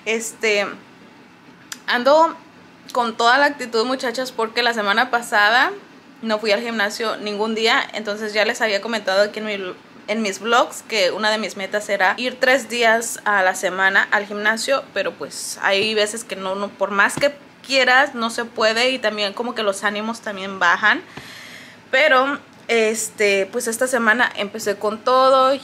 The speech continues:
Y ayer fui a hacer, ah, tren inferior, que son piernas y glúteos, y me duele un poquito. Este, y hoy me toca tren superior, que son brazos y espalda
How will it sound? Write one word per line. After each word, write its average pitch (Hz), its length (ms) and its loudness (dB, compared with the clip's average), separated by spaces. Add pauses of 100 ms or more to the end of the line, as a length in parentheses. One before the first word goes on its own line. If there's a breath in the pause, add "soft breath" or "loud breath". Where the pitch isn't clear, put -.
(120)
Y 220 60 -4
ayer 208 380 2
fui 208 220 -6
a 208 40 0
hacer, 196 420 0
ah, 180 380 2
tren 226 400 -2
inferior, 240 480 2
que 233 80 -4
son 226 160 -6
piernas 214 400 -2
y 214 60 -12
glúteos, 202 480 -6
y 202 180 -8
me 202 160 -6
duele 185 240 0
un 226 80 -6
poquito. 220 580 -2 (460 loud breath)
Este, 202 480 -6
y 214 160 -2
hoy 208 80 4
me 214 140 0
toca 214 300 -4
tren 196 300 0
superior, 214 500 -2
que 208 180 -2
son 202 280 -6
brazos 190 520 0
y 202 100 -10
espalda 208 800 2